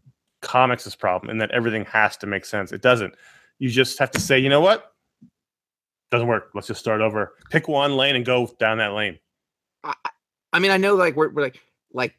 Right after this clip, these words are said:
Speaker 2: let Tom King do a ten-issue Hawkman story.
Speaker 1: Right.
Speaker 2: It won't
Speaker 1: He'll
Speaker 2: make
Speaker 1: do
Speaker 2: sense of anything, but he'll just do it on his own and make a thing that's interesting.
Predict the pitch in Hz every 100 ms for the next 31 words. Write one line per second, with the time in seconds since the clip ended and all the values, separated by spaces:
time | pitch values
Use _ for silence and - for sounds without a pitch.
0 | - 123 143 - 160 170 196 196 127 127
1 | 113 120 135 131 123 139 127 131 113 101
2 | - 90 82 _ _ _ 123 156 147 143
3 | 147 170 165 - 165 165 170 185 170 202
4 | 208 160 143 160 147 127 151 147 151 131
5 | 139 135 135 131 127 120 135 120 110 101
6 | 95 90